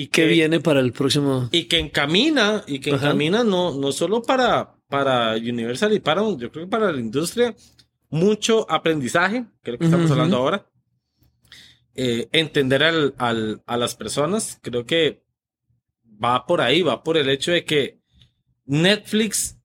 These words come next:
Speaker 1: eh, Amazon Prime, H B O Max, o como se llame, ahora yo no sé ni cómo se llama ese cabrón,
Speaker 2: <laughs>
Speaker 1: este, Hulu y, y muchas
Speaker 2: Ajá, ajá, ajá.
Speaker 1: plataformas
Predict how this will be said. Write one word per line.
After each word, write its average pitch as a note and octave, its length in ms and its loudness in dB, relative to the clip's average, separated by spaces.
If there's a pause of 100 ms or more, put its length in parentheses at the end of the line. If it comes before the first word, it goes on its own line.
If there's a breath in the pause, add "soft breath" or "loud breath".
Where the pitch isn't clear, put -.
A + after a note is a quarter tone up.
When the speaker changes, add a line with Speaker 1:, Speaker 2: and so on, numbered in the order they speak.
(220)
Speaker 1:
eh, A#2+ 400 -2 (320)
Amazon C3 420 0
Prime, D3+ 720 2
H A#2+ 380 -2
B A2+ 140 -2
O A2 140 -2
Max, C#3+ 500 0
o A2+ 100 -6
como G2+ 180 -12
se G2 120 -10
llame, C3 240 -2
ahora A#2+ 180 -2
yo A#2 80 -4
no A#2+ 100 -6
sé A#2+ 100 -10
ni A#2+ 100 -10
cómo B2 160 -12
se A#2 80 -6
llama A#2+ 160 -4
ese B2 200 -2
cabrón, D3+ 480 0 (260)
Speaker 2:
<laughs> - 280 -6
Speaker 1:
este, A2+ 920 0
Hulu D3+ 600 2
y, B2 140 -2
y A#2+ 100 -2
muchas C3+ 320 2
Speaker 2:
Ajá, E3 140 4
ajá, - 20 2
ajá. D3+ 120 4
Speaker 1:
plataformas D#3+ 640 0